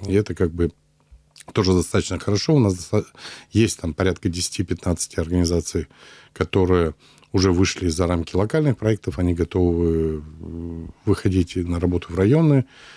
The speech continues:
Speaker 2: Э, мы заинтересованы в том, чтобы эти организации пошли в районы, да, потому что это будет способствовать развитию активности на местах. Поэтому вот это, э, появление третьей категории, это рассматривается как положительно. И это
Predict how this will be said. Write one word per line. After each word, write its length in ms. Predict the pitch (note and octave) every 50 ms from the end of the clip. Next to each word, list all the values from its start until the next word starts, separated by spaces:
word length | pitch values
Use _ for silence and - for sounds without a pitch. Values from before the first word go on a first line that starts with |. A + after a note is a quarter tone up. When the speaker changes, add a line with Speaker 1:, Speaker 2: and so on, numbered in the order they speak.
| - - - - - - - _ _
Speaker 2:
Э, 440 | F#2 F2+ F2 F2+ F2 F2 F2 F2 E2+ E2
мы 160 | F#2+ A2 A2
заинтересованы 1040 | F#2+ F#2 F#2 F#2 E2+ - - F#2 E2+ - - G#2 F#2+ F#2 F#2 F2 E2+ F2 E2+ E2 D2+
в 120 | - -
том, 220 | - - F#2 E2+ D#2+
чтобы 540 | - - - F2 D#2+ D#2+ E2+ E2 D#2+ D#2+ - - - - - - - _ _
эти 200 | G2+ F#2+ E2+ -
организации 460 | F2 D#2+ F2 F2+ E2+ E2+ D#2+ - - -
пошли 340 | G2 - - - - C#3 D3+
в 80 | D3
районы, 500 | D#3 D#3 D3 C#3+ D3 C#3+ C#3+ C#3 C3+ A#2+ - _ _
да, 240 | G#2+ A2 A2 A#2+ B2
потому 280 | - - G#2 G#2 A2 G#2+
что 160 | - - G#2+
это 100 | F#2 G#2
будет 160 | G2 G#2 G2 -
способствовать 600 | - - G#2 - - F#2+ - - - F2+ - F#2
развитию 600 | F#2+ F2 F2+ F#2+ F2 - - F#2 F2 F2 D#2+ - _ - - - - - - - _ _
активности 580 | - F2 - - G#2 F#2 F2+ F2 - - - F#2
на 80 | F2
местах. 460 | F2 F2 E2+ - - - F2 E2 - _ -
Поэтому 360 | F#2 F2 E2 - F#2+ F#2 E2+
вот 220 | E2+ F2 - - -
это, 540 | G2 F2+ G2 A2+ A2 - - G#2 F#2+ F2+ F2 - _ C#3
э, 240 | B2+ G#2+ G2 F2 E2 -
появление 360 | - G2+ F#2 F#2+ G2 F#2 F2+ F2
третьей 260 | - A2 G2 - -
категории, 400 | - F#2 F2+ F#2+ C3+ E3+ E3 C3+
это 340 | G2+ - - G2 F2+ F2 F2
рассматривается 520 | F#2 F#2 - - A2+ A#2 - G#2+ E2+ - -
как 180 | - F#2+ F2+ -
положительно. 540 | - G2 F#2 F#2 F2+ F2+ - - E2+ E2 D#2
И 120 | D#2+ E2+
это 320 | F2+ G2 - - G#2 F2